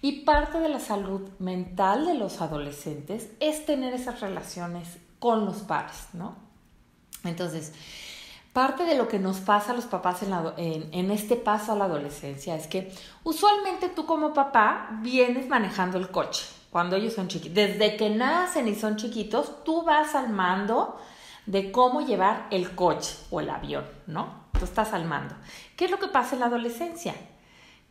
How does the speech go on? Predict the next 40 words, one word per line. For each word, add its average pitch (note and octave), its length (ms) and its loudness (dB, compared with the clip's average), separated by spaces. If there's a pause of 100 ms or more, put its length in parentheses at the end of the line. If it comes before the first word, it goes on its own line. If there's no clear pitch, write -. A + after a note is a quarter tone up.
(140)
Que G#3 220 4
el F#3+ 200 2
que F#3 220 -4
quiere C#4 240 2
ahora A3+ 240 4
tener F3 300 -2
el F#3+ 160 2
mando G#3 420 4
de G#3+ 80 2
hacia E3 240 -4
dónde E3+ 300 -2
va F#3+ 100 4
la G3+ 160 4
vida A#3 260 -2
y E3+ 40 -2
tener D3+ 320 -6
el G#3 100 -6
control C#4+ 580 -2 (340)
es D#3+ 260 -4
el D3 100 -6
adolescente. C#3+ 840 -4 (800)
Y F3 100 0
entonces G#3+ 520 0
lo B3+ 140 0
que F3 140 -2
pasa - 320 -2
aquí C4 160 -6
con C4+ 180 -2
los C4 140 -4
papás D4+ 460 2 (160)
es F#3 180 -4
que F#3+ 120 -2
una G3 260 0
de G#3 120 2
dos, A#3+ 420 0 (360)
o C#3 140 -10
se C#3 260 -8
bajan F#3+ 460 2
del F#3 180 -4
coche, E3+ 420 -4